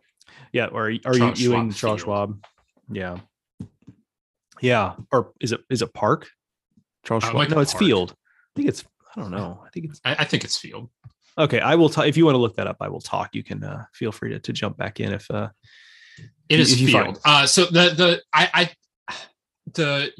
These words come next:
Speaker 2: don't overlook Xavier, uh, but I think your top three teams in the Big East, uh, are uconn, Creighton, and Xavier,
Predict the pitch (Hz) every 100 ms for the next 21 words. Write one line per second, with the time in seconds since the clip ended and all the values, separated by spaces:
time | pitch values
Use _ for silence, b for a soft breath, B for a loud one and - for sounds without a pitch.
0 | 147 175 202 185 175 143 - 127 127 127
1 | 135 120 - _ _ _ 110 107 107 101
2 | 127 127 175 120 113 131 - 120 107 117
3 | 101 101 104 104 98 92 - - - 101
4 | 92 92 101 104 101 101 104 107 - 107
5 | 95 - 107 110 92 - 104 104 127 117
6 | 117